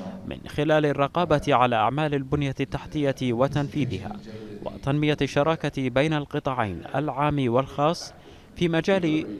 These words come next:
تنفيذ البنية التحتية. بعد طرح الآلية الجديدة لتنفيذ أعمال البنية التحتية في مخططات التقاسيم الرئيسية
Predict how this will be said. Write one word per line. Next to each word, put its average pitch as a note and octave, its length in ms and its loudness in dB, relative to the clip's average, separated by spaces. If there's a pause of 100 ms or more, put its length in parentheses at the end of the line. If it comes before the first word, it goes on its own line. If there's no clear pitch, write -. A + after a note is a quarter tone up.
(120)
تنفيذ D3+ 480 0
البنية A#2+ 680 2
التحتية. - 520 -6 (960)
بعد C#3+ 340 4
طرح F#3 200 0
الآلية C#3 460 0
الجديدة B2 520 0
لتنفيذ B2+ 560 -4
أعمال C3 320 2
البنية B2+ 420 -2
التحتية B2 800 -6
في D#3 140 -4
مخططات C#3+ 640 -4
التقاسيم B2+ 560 -2
الرئيسية A#2 580 -2